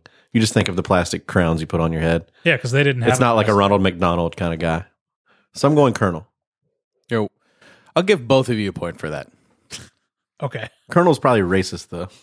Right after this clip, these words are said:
Speaker 2: <laughs> Odds are, <laughs> if I, if I flipped a
Speaker 1: This
Speaker 2: coin.
Speaker 1: old s-, southern, this old
Speaker 3: I, that's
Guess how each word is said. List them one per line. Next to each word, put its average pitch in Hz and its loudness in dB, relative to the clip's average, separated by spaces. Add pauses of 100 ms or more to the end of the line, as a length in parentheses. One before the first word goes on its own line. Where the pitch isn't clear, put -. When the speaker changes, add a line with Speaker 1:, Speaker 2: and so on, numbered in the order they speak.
(400)
Speaker 2:
<laughs> - -6 (420)
Odds 180 4
are, 180 6 (120)
<laughs> - -2
if - -4
I, - 4
if - -10
I - -2
flipped 240 2
a - 2
Speaker 1:
This 127 4
Speaker 2:
coin. 202 6 (140)
Speaker 1:
old 123 4
s-, 147 -4
southern, 120 4
this 147 0
old 123 4 (200)
Speaker 3:
I, 170 2
that's 240 2